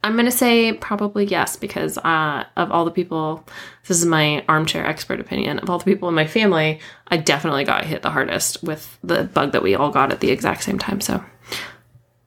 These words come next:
unnecessary information for me to share, share with you, but I did anyway. <laughs> Okay, last week's obs-, last week's obsession. Um, I am doing some changes on my website. Um,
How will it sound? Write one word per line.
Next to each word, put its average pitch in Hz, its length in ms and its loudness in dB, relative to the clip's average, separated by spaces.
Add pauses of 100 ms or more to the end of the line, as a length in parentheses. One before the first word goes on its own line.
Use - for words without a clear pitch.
(140)
unnecessary 185 600 2
information 180 440 -4
for - 120 -8
me 180 80 -2
to 180 80 -6
share, 226 320 -4 (100)
share 214 240 -6
with 202 160 -2
you, 208 120 6
but 214 160 2
I 220 80 2
did 240 160 2
anyway. 233 400 -2
<laughs> - 40 0 (1900)
Okay, 156 380 -4
last 170 340 0
week's 180 300 2
obs-, - 420 -6 (1120)
last 190 260 4
week's 202 200 2
obsession. 175 720 -2
Um, 156 480 0
I 170 160 4
am 170 280 4
doing 170 260 0
some 170 160 -8
changes 165 360 -6
on 156 100 -2
my 151 100 -2
website. - 640 -4 (120)
Um, 160 680 -4